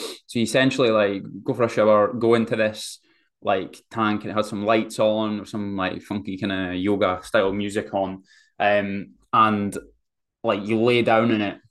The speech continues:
and there's, like, loads of Epsom salt in it. I can't remember the actual content of it, but I don't think you could replicate it in your own bath at home. There's heaps of salt in it, so you literally float just like you would in the sea. Um, so after ten minutes, the lights,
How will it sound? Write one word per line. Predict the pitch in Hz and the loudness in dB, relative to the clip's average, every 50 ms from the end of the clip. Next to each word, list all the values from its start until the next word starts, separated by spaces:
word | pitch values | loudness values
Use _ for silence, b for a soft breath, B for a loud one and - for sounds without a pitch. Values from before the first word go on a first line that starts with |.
| _ _ _ - | _ _ _ -6
and | 110 98 95 92 - - - - | -6 -4 -4 -8 -10 -12 -14 -6
there's, | 113 113 113 104 - - | -2 0 0 0 -2 0
like, | 123 113 107 - - - | 2 2 2 2 -2 -6
loads | - 123 120 120 120 113 | -6 -2 -2 0 0 -2
of | 120 - | 0 0
Epsom | 120 - - - - 127 117 120 | 0 0 0 -2 -4 -4 -4 -2
salt | - 143 131 127 - | 0 0 0 2 0
in | 139 151 | 0 -2
it. | 139 - | -2 -4
I | - | -8
can't | - - 107 - | -10 -10 -8 -6
remember | 107 104 101 104 104 | -6 -4 -4 -4 -2
the | 101 98 | 0 0
actual | 92 80 - 110 | -2 -2 -4 -8
content | - - 113 101 95 - 104 95 98 | -6 -6 -8 -8 -6 -6 -6 -6 -4
of | 90 101 | -4 -4
it, | - - | -4 -2
but | 101 - - b b b b b _ | -4 -4 -6 b b b b b _
I | - | -6
don't | 101 107 90 | -4 -4 -2
think | - 120 92 | -2 -4 -4
you | 104 104 | -4 -6
could | - 90 - | -6 -4 -2
replicate | 101 92 - 110 104 - 104 95 - | -2 -2 -2 -4 -6 -4 -4 -4 -2
it | - | -2
in | 98 101 | -4 -2
your | 98 98 | -2 -2
own | 92 92 90 | -4 -2 -2
bath | 92 87 87 - | -2 -2 -2 -4
at | - - | -6 0
home. | 110 104 101 101 - b b b b b b _ | 0 0 0 0 -4 b b b b b b _
There's | - - | -16 -14
heaps | - - - 143 135 - - | -8 0 0 0 0 0 -6
of | 117 | -6
salt | - - 120 113 113 101 | 2 4 4 4 4 4
in | 104 98 | 2 0
it, | 95 - - | -2 -6 -6
so | - - 110 104 104 101 - - | -2 -2 0 0 0 -2 -4 -6
you | 87 92 107 117 104 | -8 -2 0 0 2
literally | 107 113 - - - 101 107 107 | 2 0 0 -2 -4 -4 -4 -2
float | - - 175 127 - - | 0 0 0 0 0 -2
just | - - | -8 -4
like | - 110 101 | -2 -2 -2
you | 113 104 | -2 -4
would | 101 101 | -4 -6
in | 101 98 | -6 -8
the | 95 | -8
sea. | - - 143 127 101 87 - b b b b b b b b b b b - | -2 2 2 2 2 -2 -8 b b b b b b b b b b b -2
Um, | 101 110 107 107 104 107 104 107 107 - - - _ _ _ _ _ _ _ _ _ _ _ _ _ _ - | 0 2 4 2 2 2 0 0 -2 -4 -6 -10 _ _ _ _ _ _ _ _ _ _ _ _ _ _ -8
so | - - 123 104 | -2 0 2 2
after | 113 113 - - - 110 | 2 2 0 -2 -2 -2
ten | - 123 113 110 110 | 0 2 4 4 6
minutes, | 110 107 107 107 - - | 6 4 4 0 -2 -2
the | - 104 | 0 2
lights, | 104 107 113 - - 107 113 | 4 4 4 2 0 -4 -12